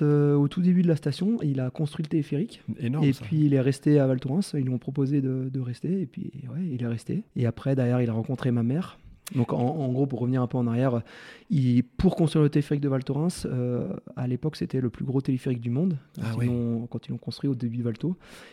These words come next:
Speaker 1: Et, euh, du coup, il a beaucoup voyagé, euh, surtout en Suisse, où il y avait déjà pas mal de téléphériques, pour aller voir des, euh,
Speaker 2: Le savoir-faire, j'imagine.
Speaker 1: ouais, des, des infrastructures, voir comment, euh, à quoi ça res-, enfin,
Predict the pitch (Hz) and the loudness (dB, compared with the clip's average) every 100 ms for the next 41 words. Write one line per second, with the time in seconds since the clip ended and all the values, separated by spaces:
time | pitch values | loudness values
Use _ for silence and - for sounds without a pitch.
0 | - 147 156 135 123 - 170 127 113 127 | 2 6 8 6 2 0 2 2 0 0
1 | 151 160 147 139 135 143 147 127 - 135 | 0 2 4 6 4 4 4 2 -2 -8
2 | 139 120 - 147 127 120 120 117 123 127 | -6 -4 -4 -2 -2 -2 -4 -4 -4 -2
3 | 127 120 117 131 - 120 110 110 117 117 | -4 -4 -6 -6 -6 -6 -4 -4 -2 -2
4 | 123 123 123 113 110 110 110 110 101 101 | 0 0 -2 -2 -4 -4 -6 -6 -6 -6
5 | - 117 120 117 107 120 131 139 139 117 | -6 -6 -6 -6 0 4 6 8 6 4
6 | 113 117 113 117 - 127 - 110 143 147 | 4 2 0 -2 -4 -6 -6 -4 2 4
7 | 147 123 113 120 - 123 123 123 117 113 | 4 2 0 -2 -2 -4 -2 -2 -2 -4
8 | 113 117 120 117 - 117 - - - 117 | -6 -6 -8 -10 -8 -8 -10 -12 -6 -6